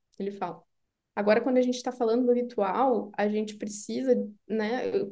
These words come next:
como são, são atos simbólicos, a gente precisa do símbolo. E o símbolo, ele não é aditivo, ele é narrativo. Então, eu preciso ter uma narrativa atrás, ele é resultado de um processo, e ele é resultado, inclusive, do momento de contemplação.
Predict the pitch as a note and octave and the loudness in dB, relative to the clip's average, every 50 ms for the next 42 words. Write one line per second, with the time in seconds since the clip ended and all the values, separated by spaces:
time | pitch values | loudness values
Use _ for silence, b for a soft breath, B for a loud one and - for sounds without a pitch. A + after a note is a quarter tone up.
0 | - - G#3 A3 B3 A#3+ - A#3+ A3+ A3 G#3+ G3+ G3 G#3 G#3 - G#3+ G3+ G3+ G3+ | -2 -2 0 0 0 -2 -2 -2 0 2 2 0 0 -2 -4 -4 -2 -2 -2 -2
1 | G#3 - - - - - - A3+ G#3 G3+ G#3 F#3+ F#3+ A3 B3+ B3+ A#3 A#3 A3+ G#3+ | -4 -6 -10 -12 -12 -10 -4 0 2 2 4 4 2 2 2 0 0 -2 -4 -2
2 | G#3+ G#3 G#3 G#3 G#3 G#3 - - - A3 A3 A3 A3 A#3 A#3+ A#3 - - C4 B3 | -2 -2 -2 -4 -6 -8 -10 -10 -4 -2 -2 -2 -2 -4 -8 -10 -6 -4 -2 0
3 | B3 A3+ G3 F3 - G3 - _ _ _ _ _ _ _ _ _ _ _ _ _ | 0 0 -2 -4 -6 -10 -14 _ _ _ _ _ _ _ _ _ _ _ _ _
4 | A3 A3 G#3 G3+ - B3 B3+ C4 B3+ B3+ B3 B3 B3 B3 A3+ A3 A#3+ C4+ C#4+ C#4+ | -6 -4 -4 -2 0 0 2 8 10 10 12 12 10 10 8 8 6 6 6 6
5 | B3+ - - - - - C4 C4 A#3+ A3+ G#3 G#3 G#3 G#3+ A3 A3 G#3+ B3+ D4 E4 | 4 2 -2 -4 -4 -2 0 2 4 6 6 6 6 6 6 4 4 2 2 -2
6 | E4+ D#4+ - - - - A#3+ A#3 A3 G#3 F#3 F#3+ F#3+ - - G#3 G#3+ G#3 A3+ A3 | -4 -6 -8 -8 -6 -4 -2 -2 -2 -2 -4 -6 -8 -4 -2 0 2 4 4 4
7 | G#3+ G#3 G#3+ G#3 - _ _ _ _ _ _ _ _ _ _ _ - G#3+ G#3 G#3 | 4 2 0 -2 -6 _ _ _ _ _ _ _ _ _ _ _ -2 0 0 0
8 | G#3+ A#3 A#3 - A#3+ B3+ C#4+ C#4+ C#4+ B3+ B3 A#3+ A#3+ B3 B3 B3 A#3+ - - B3 | 0 -2 -2 -2 -2 -2 -2 0 0 2 2 2 2 2 0 0 -2 -2 -4 0
9 | B3 B3 A#3 A#3+ - G3+ - F#3+ G3+ G3 G3+ G#3 G#3 A3 G#3 G#3 - - - _ | 0 2 0 2 0 -2 -2 -2 0 2 2 4 4 4 2 0 -2 -6 -8 _
10 | B3 G#3+ A3+ C4 C4 C#4 A#3 B3 A#3 A#3 A#3+ - A3 A3 - - - - G#3 F#3+ | 2 4 4 4 4 2 2 0 0 0 -2 -4 -4 -4 -6 -6 -2 0 0 0
11 | G#3 G3+ - - - G3+ G3+ - - G#3+ G#3+ A3 A3 A#3+ C4 C4+ C4+ C4 C#4 C#4 | 0 -2 -6 -8 -8 -10 -8 -6 -2 2 4 6 6 6 6 6 4 4 0 -2
12 | C4+ C4+ B3 G#3 G3+ A3+ C#4 E4 D#4 C4 C4+ B3 A#3 A#3 A#3+ B3 D4+ D4 B3+ A#3+ | 2 4 4 4 4 4 2 2 2 2 0 -2 -2 -2 -2 -2 0 0 0 0
13 | A#3+ A#3+ A3+ - - A3+ B3 B3 A#3+ A#3 - - C4 C4 C4 B3+ B3+ C4+ C#4+ C#4 | 0 0 0 -2 -2 -2 -2 -2 -6 -6 -6 -6 -4 -2 -2 0 0 0 0 -2
14 | - - D#4 B3+ A#3+ A#3+ | 0 0 0 0 0 -2